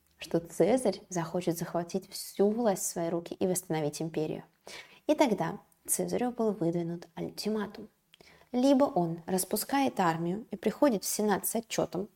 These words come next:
как верный слуга, либо он приходит воевать. И перед Цезарем стоял важный выбор,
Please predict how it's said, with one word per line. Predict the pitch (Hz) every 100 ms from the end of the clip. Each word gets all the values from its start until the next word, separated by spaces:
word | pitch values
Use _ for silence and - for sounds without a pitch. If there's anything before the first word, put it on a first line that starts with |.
| -
как | 190 -
верный | 185 202 190 208 208
слуга, | - - 190 190 196 _ _ _ _ _ _ _
либо | 180 165 156 247 - - - _ _ _ _ _ _ _ _ _ _
он | 175 175
приходит | 277 - 180 180
воевать. | 190 185 185 - - _ _ _ - - - - -
И | 180
перед | 180 175 175 - _ _ _ _ _ _
Цезарем | - 302 285 196 170 -
стоял | - 170 170 240 277 - _ -
важный | 185 208 214 208 208 208 -
выбор, | 175 214 160 -